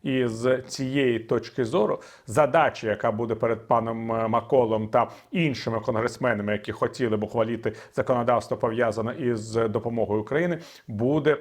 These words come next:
дуже непростою. Для того, щоб знайти необхідну більшість, потрібно підготувати такий, е, законопроект, який, е, буде підтриманий, е, і усіма потрібними для цього голосами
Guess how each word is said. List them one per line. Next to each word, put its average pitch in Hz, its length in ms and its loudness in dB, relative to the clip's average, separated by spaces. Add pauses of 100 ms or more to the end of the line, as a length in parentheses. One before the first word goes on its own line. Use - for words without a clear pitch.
(220)
дуже 127 600 2
непростою. 123 800 -2 (540)
Для 117 360 2 (180)
того, 113 280 4
щоб 113 440 0
знайти 113 720 -2
необхідну 113 720 -2
більшість, 123 760 -6 (180)
потрібно 127 420 -2
підготувати 120 580 0
такий, 117 580 -4
е, 113 140 2
законопроект, 120 760 2
який, 123 640 -2
е, 123 140 2 (340)
буде 127 340 2
підтриманий, 123 880 0 (140)
е, 117 140 2 (320)
і 143 240 2
усіма 131 760 2 (720)
потрібними 110 640 2
для 104 320 2
цього 107 340 4
голосами 107 500 2